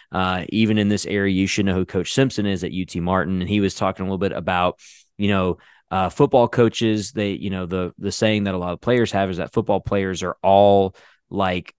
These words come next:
um, they're nerds that wouldn't ever let you, like, call 'em nerds 'cause they're, like, nerds to the game. Like, they study it, they love it. Um, what's the difference for you? 'Cause obviously this is baseball. So what's the difference for, for you between a baseball coach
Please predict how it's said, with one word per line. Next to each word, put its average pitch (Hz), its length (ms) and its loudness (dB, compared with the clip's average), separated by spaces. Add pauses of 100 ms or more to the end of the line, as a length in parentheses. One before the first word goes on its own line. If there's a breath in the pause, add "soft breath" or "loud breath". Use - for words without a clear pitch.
(100)
um, 87 460 -4
they're 110 180 6
nerds 107 560 4
that 92 180 2
wouldn't 95 380 0
ever 101 200 -4
let 98 280 -4
you, 92 80 -6
like, 90 200 -6
call 95 220 -4
'em 87 140 -2
nerds 78 320 -8
'cause 92 160 -2
they're, 101 100 2
like, 92 80 -2
nerds 101 400 2
to - 60 -8
the 90 100 -4
game. 90 300 -6
Like, 87 180 -10
they 90 140 -4
study 92 400 -2
it, 87 140 -6
they 90 260 -6 (320 soft breath)
love 101 260 2
it. 87 180 -2 (340 soft breath)
Um, 107 340 0
what's 151 300 4
the 185 120 6
difference 156 340 4
for - 120 -2
you? 143 180 4
'Cause 113 160 -4
obviously 131 320 -2
this 123 180 -4
is 120 120 -6
baseball. 104 500 0
So - 160 -4
what's 117 300 -4
the 147 80 -6
difference 143 320 -4
for, 127 220 -16
for 127 180 2
you 123 260 6
between 107 380 0
a 95 40 -2
baseball 120 440 0
coach 117 440 0